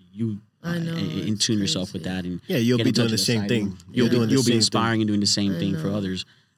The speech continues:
Speaker 1: You know, so
Speaker 2: That's
Speaker 1: that's, you know, that's a
Speaker 2: crazy.
Speaker 1: beautiful thing to share.
Speaker 2: I know, and it's crazy actually having that, like, chance, you know what I'm saying? It's,
Speaker 3: Of course.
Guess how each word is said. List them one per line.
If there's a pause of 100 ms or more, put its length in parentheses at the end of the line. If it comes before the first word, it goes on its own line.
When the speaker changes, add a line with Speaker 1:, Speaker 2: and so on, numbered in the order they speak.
Speaker 1:
You
know,
so
Speaker 2:
That's
Speaker 1:
that's,
you
know,
that's
a
Speaker 2:
crazy.
Speaker 1:
beautiful
thing
to
share.
Speaker 2:
I
know,
and
it's
crazy
actually
having
that,
like,
chance,
you
know
what
I'm
saying?
It's,
Speaker 3:
Of
course.